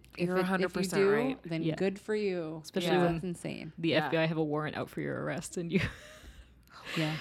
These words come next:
Speaker 3: you are plucked from the, what is it, Garage Sale Mystery set.
Speaker 2: I mean, the story of, like, when it all went down was just
Speaker 3: Bananas.
Speaker 2: bananas.
Speaker 3: <laughs>
Speaker 2: And I was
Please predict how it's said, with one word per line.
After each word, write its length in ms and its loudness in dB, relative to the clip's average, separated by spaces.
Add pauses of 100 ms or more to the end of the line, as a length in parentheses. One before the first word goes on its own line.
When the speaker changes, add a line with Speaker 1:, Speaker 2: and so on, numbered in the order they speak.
(100)
Speaker 3:
you 160 2
are 80 2
plucked 560 4
from 320 0
the, 280 -2 (180)
what 140 2
is 100 2
it, 60 -2
Garage 260 6
Sale 200 6
Mystery 400 2
set. 500 2 (540)
Speaker 2:
I 140 -2
mean, 380 0 (100)
the 180 4
story 760 2
of, 140 2
like, 280 2
when 180 -2
it 220 -2
all 260 2
went 280 -4
down 480 -2
was 260 -4
just 840 0
Speaker 3:
Bananas. 640 -2 (260)
Speaker 2:
bananas. 840 0
Speaker 3:
<laughs> 40 -4
Speaker 2:
And 140 4
I 120 8
was 260 4